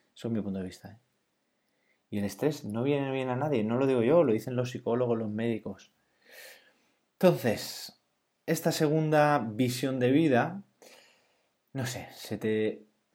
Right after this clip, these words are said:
te viene aire fresco, te viene un, un halo de esperanza y creo que es ahí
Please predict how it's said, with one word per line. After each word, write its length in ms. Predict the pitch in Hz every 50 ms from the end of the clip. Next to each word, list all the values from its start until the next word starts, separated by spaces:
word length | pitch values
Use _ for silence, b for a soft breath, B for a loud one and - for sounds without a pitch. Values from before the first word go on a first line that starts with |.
| -
te 80 | - 123
viene 220 | 117 143 156 160
aire 220 | 143 120 107 - -
fresco, 540 | - - - - - - - - - - _ _ _ _
te 100 | - 104
viene 260 | 95 107 113 123 135 143
un, 560 | 139 135 127 123 120 120 120 117 95 110 120
un 100 | 120 117
halo 220 | 110 120 127 139
de 100 | 131 120
esperanza 880 | 120 - - - 107 101 113 139 156 156 147 - - 110 120 185 - _ b b b b b b b b b b b b b b b b b b b b b
y 160 | - - 120 123
creo 240 | - 123 127 127
que 100 | 127 135 135
es 120 | 123 -
ahí 420 | 123 113 117 123 135 147 151 190